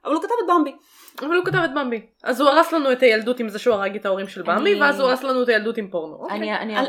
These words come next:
Speaker 1: אל
Speaker 3: אני
Speaker 1: תקראו את
Speaker 3: ארוס
Speaker 1: זה.
Speaker 3: לכן את ה-,
Speaker 2: בבקשה.
Speaker 3: אני לא, לא ראיתי במבי מעולם מההתחלה עד הסוף, כולל מלך האריות, לא גדלתי על שום דבר של דיסני. סליחה.
Speaker 1: את
Speaker 3: בית
Speaker 1: גרועה
Speaker 3: רוסי,
Speaker 1: ממש.
Speaker 3: כן, בית רוסי.
Speaker 2: בסדר, בית,
Speaker 3: הדבר,
Speaker 2: זה לא תירוץ, גם אנחנו באנו מבית
Speaker 1: כן.
Speaker 2: רוסי, זה לא
Speaker 3: אה,
Speaker 2: תירוץ.
Speaker 3: בית רוסי מסכן.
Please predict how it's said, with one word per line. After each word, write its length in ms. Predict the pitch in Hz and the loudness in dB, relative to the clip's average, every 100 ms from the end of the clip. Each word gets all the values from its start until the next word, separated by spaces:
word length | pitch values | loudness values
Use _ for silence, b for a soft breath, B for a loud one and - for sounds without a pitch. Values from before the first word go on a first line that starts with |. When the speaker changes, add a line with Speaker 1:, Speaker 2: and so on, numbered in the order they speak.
| - | 2
Speaker 1:
אל 60 | |
Speaker 3:
אני 100 | - | 2
Speaker 1:
תקראו 180 | 214 214 | 0 0
את 40 | 196 | 2
Speaker 3:
ארוס 100 | 208 | -2
Speaker 1:
זה. 80 | 202 | -6
Speaker 3:
לכן 300 | - 190 185 | -6 -8 -8
את 180 | 180 240 | -8 -8
ה-, 40 | |
Speaker 2:
בבקשה. 220 | 185 180 196 185 180 175 | -6 -8 -8 -10 -14 -12
Speaker 3:
אני 280 | - 190 185 185 190 190 - - 202 | -10 -10 -10 -12 -16 -18 -20 -14 -8
לא, 240 | 190 190 190 | -8 -8 -8
לא 80 | |
ראיתי 320 | 185 185 185 175 | -10 -10 -12 -16
במבי 360 | 175 175 170 | -16 -14 -16
מעולם 360 | 170 170 165 165 | -14 -14 -14 -14
מההתחלה 380 | 165 - 180 170 | -16 -12 -10 -10
עד 100 | 165 | -10
הסוף, 300 | - 165 165 | -12 -14 -10
כולל 280 | 190 170 165 | -8 -6 -6
מלך 340 | 165 160 - | -8 -12 -10
האריות, 500 | 175 165 165 165 160 | -10 -8 -10 -10 -10
לא 60 | 180 | -6
גדלתי 520 | 190 185 180 185 180 | -6 -2 -4 -4 -8
על 60 | 165 | -10
שום 220 | - 180 | -12 -12
דבר 220 | 170 170 | -10 -10
של 140 | 165 156 | -12 -18
דיסני. 560 | 151 160 160 160 156 151 b b b b | -16 -16 -16 -20 -20 -20 b b b b
סליחה. 440 | - 185 165 160 156 _ _ _ - | -14 -12 -12 -14 -16 _ _ _ -16
Speaker 1:
את 100 | 185 | -8
Speaker 3:
בית 220 | 185 220 233 | 0 2 4
Speaker 1:
גרועה 160 | 208 | 2
Speaker 3:
רוסי, 260 | 196 185 175 | 2 0 -2
Speaker 1:
ממש. 200 | 190 - | -4 -8
Speaker 3:
כן, 260 | 196 185 175 | -8 -8 -6
בית 240 | 185 208 | -6 -8
רוסי. 220 | 185 208 | -12 -8
Speaker 2:
בסדר, 360 | 240 - 392 349 | -6 -2 -2 0
בית, 160 | 262 285 | 2 2
Speaker 3:
הדבר, 180 | 196 247 302 | 2 2 4
Speaker 2:
זה 60 | |
לא 80 | 262 339 | 2 2
תירוץ, 300 | 349 185 - | -2 -2 -4
גם 120 | 196 | -6
אנחנו 240 | 247 294 | -4 -4
באנו 160 | 202 165 | -4 -4
מבית 280 | 165 160 160 | -4 -4 0
Speaker 1:
כן. 160 | 262 180 | 0 0
Speaker 2:
רוסי, 240 | 175 151 | -4 -6
זה 100 | 202 | -2
לא 80 | 247 | -2
Speaker 3:
אה, 80 | 359 | 0
Speaker 2:
תירוץ. 340 | 339 185 180 214 | 0 0 -2 -6
Speaker 3:
בית 220 | 254 302 | -6 -6
רוסי 220 | 240 233 214 | -8 -12 -14
מסכן. 280 | 190 180 | -12 -14